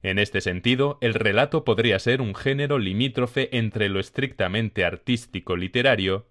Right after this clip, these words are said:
y, por ejemplo, lo periodístico o lo ensayístico. Véase también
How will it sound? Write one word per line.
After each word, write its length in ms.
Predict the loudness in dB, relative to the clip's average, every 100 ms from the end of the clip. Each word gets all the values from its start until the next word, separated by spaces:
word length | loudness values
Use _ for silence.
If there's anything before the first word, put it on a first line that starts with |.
| _
y, 100 | -6
por 160 | -2 -2
ejemplo, 540 | 0 -2 -2 0 -2 2
lo 180 | 0
periodístico 800 | 2 2 2 0 -2 -6 -2 -2 2
o 100 | 4
lo 100 | 4
ensayístico. 920 | 2 0 0 -2 -6 -10 -8 -10 -12 _ _ _ _ _
Véase 540 | -10 2 4 4 0
también 560 | -6 -4 -2 -4 -4 -12